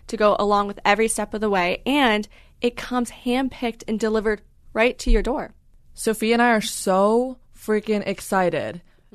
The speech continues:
Speaker 2: to
Speaker 1: Mm-hmm.
Speaker 2: get our Green Chef delivered to our door, and because times are still a little bit crazy,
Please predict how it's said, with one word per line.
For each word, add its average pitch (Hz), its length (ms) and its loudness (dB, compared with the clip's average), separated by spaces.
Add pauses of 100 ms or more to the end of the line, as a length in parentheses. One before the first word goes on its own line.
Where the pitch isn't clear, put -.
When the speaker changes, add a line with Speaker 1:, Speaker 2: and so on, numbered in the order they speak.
(160)
Speaker 2:
to 220 140 -2
Speaker 1:
Mm-hmm. 196 100 -2
Speaker 2:
get 190 280 2
our 185 180 4
Green 185 300 -4
Chef 170 280 -4
delivered 180 420 2
to 208 80 -2
our 202 160 2
door, 165 260 0
and 175 140 -2
because 254 320 -2
times 247 320 -2
are 226 60 0
still 220 340 0
a 240 60 2
little 240 180 2
bit 247 160 2
crazy, 170 560 -2